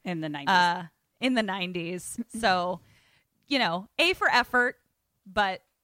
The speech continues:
Speaker 2: you know, that kind of thing. But it was, I mean, it was great. It was fucking bananas, and fucking A J Langer is a acting powerhouse, and I want her to do more shit.
Speaker 1: That was definitely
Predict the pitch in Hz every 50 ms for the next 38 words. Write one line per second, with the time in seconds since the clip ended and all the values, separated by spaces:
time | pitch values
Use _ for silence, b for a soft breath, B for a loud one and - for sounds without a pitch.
0 | _ _ _ _ _ _ _ _ _ 190 190 175 127 123 135 _ _ _ _ _
1 | _ _ _ 190 180 - - 151 - _ 110 107 - _ _ - 233 233 220 -
2 | 247 247 240 - - - - 156 220 226 226 226 220 220 202 214 220 208 - -
3 | - _ 185 _ - 208 208 190 170 160 160 - - 196 190 185 180 - 220 196
4 | - 220 208 190 185 180 170 170 170 165 165 165 165 170 - - _ 202 196 185
5 | - 202 196 - 196 190 - - 196 190 202 196 185 185 180 180 185 180 175 165
6 | 165 160 160 - _ - 196 180 185 185 185 185 175 - - _ - 202 180 -
7 | _ _ _ _ _ 190 190 190 - - 185 202 - - 175 170 170 - 156 170
8 | 127 - - - - - - - - _ 175 170 175 175 170 185 175 160 - 170
9 | 196 175 170 165 170 160 156 147 - - - - - - _ _ _ _ _ _
10 | 180 190 214 208 214 202 202 196 190 170 151 - B B B B B B B 175
11 | 165 156 143 185 185 175 - - 185 175 156 - 170 175 180 175 170 175 170 160
12 | -